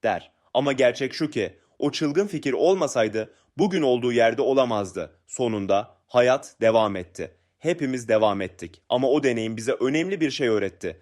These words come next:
Tahmin edemeyeceğiniz şeyler vardır. Bazen gerçek en beklemediğiniz anda ortaya çıkar.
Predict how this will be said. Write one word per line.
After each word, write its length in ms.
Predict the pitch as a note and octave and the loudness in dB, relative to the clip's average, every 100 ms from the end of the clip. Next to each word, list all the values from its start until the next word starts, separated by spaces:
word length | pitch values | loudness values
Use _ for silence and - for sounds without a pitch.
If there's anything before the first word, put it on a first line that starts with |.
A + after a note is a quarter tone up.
| - | -2
Tahmin 320 | C#3+ D3+ A#3 | 0 0 -2
edemeyeceğiniz 680 | A3 F#3 D#3 B2+ A2+ A2 A2 | 0 0 0 0 0 -4 -4
şeyler 340 | - G#2 G2 | -4 0 0
vardır. 460 | F#2+ F#2+ F2+ E2+ - - | 0 -2 -2 -10 -10 0
Bazen 380 | E3 A3 F#3 C#3 | 2 2 0 0
gerçek 500 | A2+ G#2 C#3 D3+ _ _ - | 0 0 -6 -10 _ _ -6
en 200 | G#3+ A#3 | -4 0
beklemediğiniz 640 | E3+ D3+ C#3 B2+ A#2 A2+ G#2+ | -2 0 -2 0 -2 -4 -2
anda 220 | G#2+ B2 | -2 2
ortaya 320 | A2+ G2+ G#2+ | 2 2 0
çıkar. 380 | G2+ - F2+ | -2 -4 -4